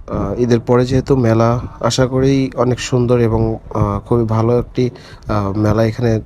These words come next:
দেখতে পারবো। তো আমরা ট্রলারে উঠে বসি এবং ট্রলারে করে আমরা জনপ্রতি দশ টাকা দিয়ে আমরা ন-, ট্রলারে করে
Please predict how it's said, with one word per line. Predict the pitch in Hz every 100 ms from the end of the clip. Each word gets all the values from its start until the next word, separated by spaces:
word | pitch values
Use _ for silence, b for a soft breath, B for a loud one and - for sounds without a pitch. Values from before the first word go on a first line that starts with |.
| 107
দেখতে | 107 120 135
পারবো। | 123 104 98 160 - B B -
তো | 127
আমরা | 143
ট্রলারে | 143 135 143
উঠে | 147 156
বসি | 147 143 -
এবং | 208 143 131
ট্রলারে | - 113 117 117
করে | - 117 117
আমরা | 110 110 110
জনপ্রতি | 107 110 107 117 117 120 117 - - - - - b b b - - - - 143
দশ | 139 135
টাকা | - 160 165
দিয়ে | 170 185
আমরা | 180 123 123 131 123 123 - - - 131
ন-, | 127 123 123 - - - - - - -
ট্রলারে | 135 127 131
করে | 127 135 139